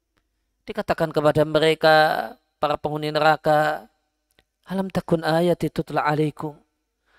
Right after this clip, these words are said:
Bukankah ayat-ayatku telah dibacakan kepada kalian? Telah disampaikan kepada kalian, dibacakan, boleh jadi dibacakan di pengajian, boleh jadi dibacakan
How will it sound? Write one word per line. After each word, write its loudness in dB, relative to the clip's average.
Bukankah -4
ayat-ayatku -2
telah -2
dibacakan -2
kepada -2
kalian? -2
Telah -10
disampaikan -4
kepada -2
kalian, 0
dibacakan, -2
boleh -10
jadi -6
dibacakan -4
di -6
pengajian, -6
boleh -12
jadi -6
dibacakan -4